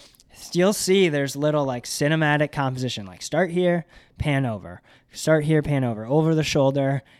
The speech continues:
I'm not a big fan of shooting coverage at all. Another thing Christopher Nolan says, I've been studying him a lot this week,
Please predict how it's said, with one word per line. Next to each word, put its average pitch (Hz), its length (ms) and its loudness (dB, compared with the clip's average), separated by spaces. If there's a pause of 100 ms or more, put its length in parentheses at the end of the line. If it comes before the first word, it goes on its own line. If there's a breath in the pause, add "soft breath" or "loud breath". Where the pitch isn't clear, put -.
(140 soft breath)
I'm 156 120 0
not 190 160 4
a 226 40 4
big 185 200 2
fan 139 440 0
of 120 400 -6
shooting 131 360 0
coverage 110 440 -10
at 107 140 -12
all. 80 260 -18 (540 soft breath)
Another 135 320 2
thing 151 260 0
Christopher 151 280 -2
Nolan 147 260 -2
says, 135 380 -2
I've 117 160 -8
been 127 160 -4
studying 123 340 -6
him 120 140 -6
a 113 40 -12
lot 107 320 -18
this 113 220 -18
week, 107 320 -18